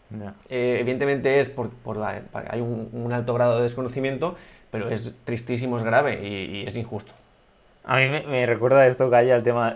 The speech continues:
Speaker 1: "Tú que eres informático, arréglame no sé qué, arréglame el ordenador", arréglame,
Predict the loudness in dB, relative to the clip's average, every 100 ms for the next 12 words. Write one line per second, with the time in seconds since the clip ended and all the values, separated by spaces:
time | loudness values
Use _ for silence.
0 | 0 0 2 2 4 0 0 -2 -2 -8
1 | -8 -6 -6 -6 2 4 4 4 2 2
2 | 2 2 2 2 2 2 4 2 0 -4
3 | -2 -2 2 2 4 4 2 2 2 2
4 | 2 2 2 0